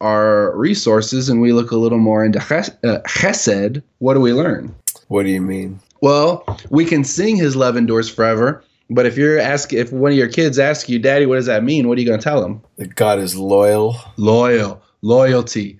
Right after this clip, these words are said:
Speaker 1: Oh, man. I think loyalty is probably where I'm coming recently. If I have to pick one English word to represent chesed, that's probably where I'm coming most recently. And honestly, it's probably because I've been listening to a lot of Kendrick Lamar. I'm thinking about that.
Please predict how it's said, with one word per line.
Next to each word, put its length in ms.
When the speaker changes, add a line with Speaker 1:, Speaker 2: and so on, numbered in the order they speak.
Speaker 1:
Oh, 260
man. 160
I 80
think 200
loyalty 920
is 200
probably 420
where 180
I'm 140
coming 320
recently. 720
If 120
I 60
have 100
to 80
pick 220
one 280
English 360
word 260
to 40
represent 520
chesed, 520
that's 180
probably 640
where 180
I'm 120
coming 280
most 260
recently. 560
And 140
honestly, 360
it's 80
probably 420
because 320
I've 80
been 140
listening 320
to 180
a 20
lot 240
of 60
Kendrick 400
Lamar. 480
I'm 60
thinking 240
about 280
that. 280